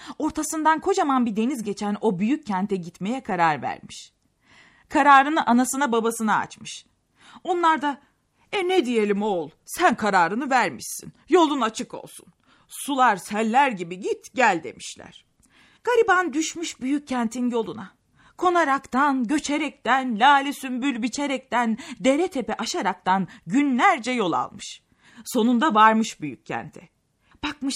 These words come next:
sırtlarında renkli, musluklu teneke kutular, ellerinde çıngıraklar,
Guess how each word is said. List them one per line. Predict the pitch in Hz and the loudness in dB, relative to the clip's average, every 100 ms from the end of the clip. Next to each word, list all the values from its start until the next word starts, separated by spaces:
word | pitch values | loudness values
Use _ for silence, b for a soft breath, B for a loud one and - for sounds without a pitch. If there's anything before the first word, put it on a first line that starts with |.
| - | -4
sırtlarında | 247 - 226 220 214 208 | -6 -6 -4 2 2 2
renkli, | 185 214 214 202 208 202 B B B | 2 2 0 0 0 0 B B B
musluklu | 262 277 - 262 - 262 | -2 -2 -2 -8 -6 -8
teneke | 262 277 285 269 262 | -4 -2 -4 -4 -8
kutular, | 233 254 240 240 - 262 - | -8 -6 -4 -6 -8 -10 0
ellerinde | 285 269 277 262 233 | 0 2 0 0 -2
çıngıraklar, | - 254 254 247 247 240 240 | -2 -2 0 0 -2 0 0